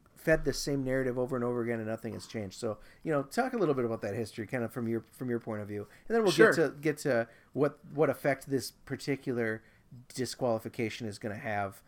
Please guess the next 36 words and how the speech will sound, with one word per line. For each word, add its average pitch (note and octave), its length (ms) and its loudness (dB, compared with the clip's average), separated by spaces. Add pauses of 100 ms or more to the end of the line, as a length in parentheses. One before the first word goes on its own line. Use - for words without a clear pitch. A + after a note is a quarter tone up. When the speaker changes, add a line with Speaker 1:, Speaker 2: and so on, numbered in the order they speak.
(200)
Speaker 1:
uh, G#2 260 -4
on G#2+ 200 -6
soccer G#2 360 -2
after F2 220 -6
that. F#2+ 220 -10 (560)
Speaker 2:
Sure, F#3+ 300 8
absolutely. E3 460 6
So D#3+ 480 6 (680)
get F3+ 100 8
ready F#3 220 12
to E3+ 80 6
nerd E3+ 280 12
out D#3+ 180 12
on D3 140 10
soccer, D3 320 10
folks. C3 480 0
Speaker 1:
Oh, C#3+ 80 4
Speaker 2:
Here, D3+ 160 10
Speaker 1:
yeah. D#3 260 10
Speaker 2:
<laughs> - 0 -
here F3 200 10
it D#3+ 100 8
comes. D3+ 260 8
So A3 300 12 (320)
many A3 240 10
moons G3+ 260 10
ago, D#3 280 12
Nate, C#3+ 260 8
our D#3 120 8
national D#3 420 4
team F3+ 260 6
was D3+ 120 6
made D3+ 160 6
up D3+ 140 8
of, C#3+ 120 6
like, C3 160 2